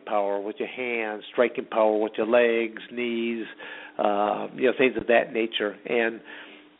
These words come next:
I was not very strong suited in my striking discipline. Uh, I mean, the reality is, uh,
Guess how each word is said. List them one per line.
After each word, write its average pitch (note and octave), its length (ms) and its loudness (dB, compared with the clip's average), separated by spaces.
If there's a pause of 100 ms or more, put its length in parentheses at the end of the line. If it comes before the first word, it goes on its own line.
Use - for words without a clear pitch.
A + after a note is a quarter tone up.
(140)
I C3 140 6
was B2+ 240 4
not B2+ 260 -6
very A#2 240 -2
strong A2+ 260 -4 (160)
suited A#2 400 -4 (140)
in A2+ 220 -4
my G2+ 380 -4 (180)
striking A#2+ 440 0
discipline. G#2+ 520 -8 (180)
Uh, G2+ 400 -10
I B2+ 100 -2
mean, B2+ 120 -6
the A#2+ 100 0
reality C#3 500 4
is, B2 180 0 (640)
uh, G#2+ 300 -6